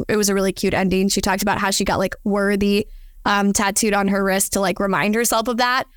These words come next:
But a lot of the stories that I have, I feel like people stay in these relationships maybe because they have a low sense of self-worth. And from what I gather, I feel like that's a lot harder to build up than, rather than just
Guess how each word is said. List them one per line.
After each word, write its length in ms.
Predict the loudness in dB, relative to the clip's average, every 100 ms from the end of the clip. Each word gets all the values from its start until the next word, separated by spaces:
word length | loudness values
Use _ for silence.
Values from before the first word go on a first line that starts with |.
| -12 -2
But 120 | 0
a 60 |
lot 220 | 2 2 0
of 160 | -4
the 60 | -8
stories 480 | -2 0 2 2 2
that 100 | 0
I 80 |
have, 280 | 0 0 0
I 80 | 0
feel 180 | 0 0
like 160 | 0
people 300 | -2 -2 -2
stay 280 | -2 0 2
in 80 | 4
these 220 | 2 2
relationships 600 | 0 0 0 0 0 0
maybe 280 | 0 2 2
because 320 | 0 0 0
they 100 | 2
have 220 | 2 0
a 240 | 0 -2 -4 -4
low 320 | -2 0 2 0
sense 340 | 0 0 0
of 100 | -2
self-worth. 1080 | -2 0 0 -2 -8 -10 -2 0 2 0 -4 -4
And 320 | 0 2 0 0
from 160 | 0
what 120 | 2
I 100 | 2
gather, 640 | 0 0 0 0 0 0 0 -2
I 60 |
feel 140 | -2 -2
like 140 | -2
that's 140 | -2
a 40 | 0
lot 240 | 0 -2
harder 340 | -2 0 0 0
to 80 |
build 320 | 0 0 0 2
up 220 | 0 0
than, 120 | 0
rather 240 | 0 0 0
than 160 | 0
just 320 | 0 0 -2